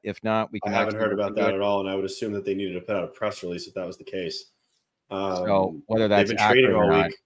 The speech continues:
Speaker 2: They've been trading all week from what I've seen. Um, I
Speaker 1: Okay.
Speaker 2: don't, I'm gonna look into that 'cause I don't know anything about it, and, I mean, that, that kinda threw me for a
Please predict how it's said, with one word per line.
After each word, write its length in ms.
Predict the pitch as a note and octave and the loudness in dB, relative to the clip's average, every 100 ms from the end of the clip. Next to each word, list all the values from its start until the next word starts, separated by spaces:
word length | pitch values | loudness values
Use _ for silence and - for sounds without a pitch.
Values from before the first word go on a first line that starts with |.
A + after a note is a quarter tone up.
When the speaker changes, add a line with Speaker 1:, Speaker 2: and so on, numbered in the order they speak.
| - | -4
Speaker 2:
They've 100 | A2 | -2
been 80 | A2 | -2
trading 340 | - B2+ B2+ | 0 2 4
all 120 | G#2 G2 | 2 2
week 200 | G2 G2 | 2 0
from 100 | F2+ | -4
what 100 | F#2 | 0
I've 180 | G#2+ | 0
seen. 260 | - F2 F2 - _ _ _ _ _ | -2 -8 -12 -16 _ _ _ _ _
Um, 640 | - F#2+ F#2 F2+ E2+ E2 - _ | -8 -6 -4 -4 -6 -10 -14 _
I 80 | G2 | 0
Speaker 1:
Okay. 160 | G2 F2 | 2 0
Speaker 2:
don't, 140 | D#2+ _ _ _ _ _ G#2 | -4 _ _ _ _ _ 0
I'm 100 | A2+ | 4
gonna 140 | B2+ | 6
look 160 | A2+ G2+ | 6 4
into 180 | G2+ | 0
that 220 | F#2+ F2+ - | 0 0 -2
'cause 100 | G2 | -2
I 140 | G2 | 0
don't 120 | F#2+ | 0
know 140 | F#2 F2+ | -2 -4
anything 440 | G#2+ G2 G#2 F#2+ | -2 0 0 -2
about 260 | F#2+ F#2+ G#2+ | 0 0 0
it, 160 | A2+ - - | -2 -6 -10
and, 500 | F2 F2 E2+ F2 E2 _ _ _ _ F2 | -8 -8 -8 -10 -12 _ _ _ _ -12
I 60 | |
mean, 160 | F2+ F2+ | -8 -4
that, 180 | F#2+ - _ | -4 -4 _
that 200 | F#2 F2+ | -4 -2
kinda 200 | F#2+ F#2 | -4 -4
threw 160 | F#2+ F#2 | -2 -4
me 100 | F2 | -4
for 160 | |
a 40 | E2+ | -8